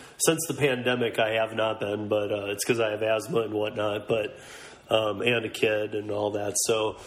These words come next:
um, I've just been taking some time off here to myself and doing some other things, and I've done production too. I work for, so I understand where you're coming from on that end. I've worked for a laser production company for, since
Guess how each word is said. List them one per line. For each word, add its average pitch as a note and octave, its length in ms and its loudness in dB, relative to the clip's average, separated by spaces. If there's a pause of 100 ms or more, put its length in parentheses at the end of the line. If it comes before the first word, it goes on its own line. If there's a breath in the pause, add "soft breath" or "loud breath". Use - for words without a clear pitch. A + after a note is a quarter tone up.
(400 loud breath)
um, G#2+ 580 0
I've A#2+ 120 2
just A#2 160 -2
been B2 120 0
taking B2 280 0
some A#2+ 180 -2
time A#2 280 2
off A2+ 240 2
here A#2 120 0
to A2+ 80 -2
myself A2 640 2
and G#2+ 100 -4
doing A#2 200 2
some A#2+ 180 0
other A#2+ 160 2
things, A#2 200 0
and B2 100 4
I've C#3 180 0
done A#2+ 220 2
production A#2 460 0
too. A#2 220 2
I A2+ 60 4
work A#2 240 0
for, A2+ 320 0 (180 loud breath)
so B2 160 4
I B2+ 40 4
understand B2 380 0
where A#2+ 100 0
you're A#2 120 -2
coming A#2 240 0
from A2+ 240 2
on G#2+ 120 0
that A2 220 0
end. A2 200 0
I've A2+ 120 -2
worked A#2 260 0
for A#2 120 2
a A2 60 0
laser A2+ 320 0
production A2 500 -2
company G#2+ 380 -4
for, G#2+ 300 -4 (420 loud breath)
since B2+ 220 2